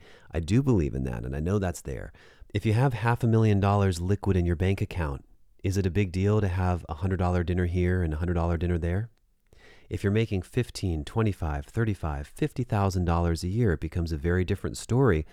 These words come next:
if you're in the dating world and you're trying to find someone you're a match with. But to assume that all men across the board just enjoy, or that because it's their role, it's what we just love to do, is just spend our money <laughs> on you. It's just quite simply not always true. Even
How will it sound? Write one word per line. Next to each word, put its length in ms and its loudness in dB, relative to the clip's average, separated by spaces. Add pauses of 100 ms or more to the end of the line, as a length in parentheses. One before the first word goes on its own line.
(140)
if 140 0
you're 120 4
in 80 4
the 80 2
dating 320 4
world 320 4
and 100 -4
you're 80 2
trying 300 0
to 60 -2
find 260 0
someone 340 0
you're 140 2
a 40 2
match 320 -2
with. 320 -14 (220)
But 120 -8
to 120 -4
assume 480 -2
that 240 0 (460)
all 260 4
men 200 2
across 380 -2
the 80 -6
board 360 0
just 360 -4
enjoy, 720 0
or 80 0
that 140 -2
because 340 -2
it's 140 -4
their 180 0
role, 320 2
it's 160 -8
what 100 -4
we 100 -4
just 200 -6
love 500 0
to 120 -4
do, 280 2
is 120 -6
just 180 -6
spend 300 0
our 80 2
money 300 4
<laughs> 60 -4
on 140 -4
you. 260 -12
It's 160 -4
just 240 0
quite 260 0
simply 400 2
not 180 4
always 340 2
true. 380 0 (160)
Even 400 2